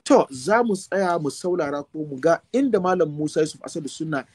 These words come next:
zai ci gaba da mu a wannan mako,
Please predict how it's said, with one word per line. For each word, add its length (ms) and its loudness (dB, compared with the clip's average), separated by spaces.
zai 560 2
ci 180 -6
gaba 280 4
da 120 0
mu 240 -10
a 80 -2
wannan 400 -2
mako, 480 -6